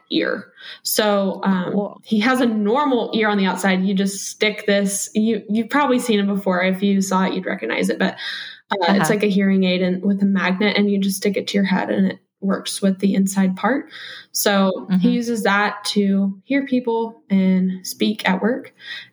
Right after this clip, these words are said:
Speaker 1: And he has interpreters. And, and now that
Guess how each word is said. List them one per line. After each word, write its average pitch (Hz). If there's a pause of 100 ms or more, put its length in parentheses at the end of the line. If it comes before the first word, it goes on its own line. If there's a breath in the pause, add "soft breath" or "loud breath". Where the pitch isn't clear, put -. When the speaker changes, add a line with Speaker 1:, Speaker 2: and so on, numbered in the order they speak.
Speaker 1:
And 196
he 196
has 196
interpreters. 254
And, 190
and 214
now 233
that 233